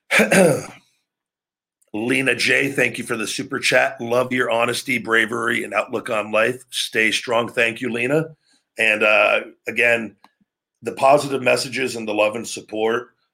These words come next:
mean the world to me, and I love seeing it. And, and I know that's why I, I put out the positivity, 'cause I know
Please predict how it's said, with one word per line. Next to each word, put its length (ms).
mean 240
the 100
world 300
to 100
me, 140
and 100
I 60
love 280
seeing 340
it. 100
And, 100
and 100
I 100
know 240
that's 200
why 220
I, 180
I 40
put 180
out 180
the 60
positivity, 540
'cause 120
I 80
know 380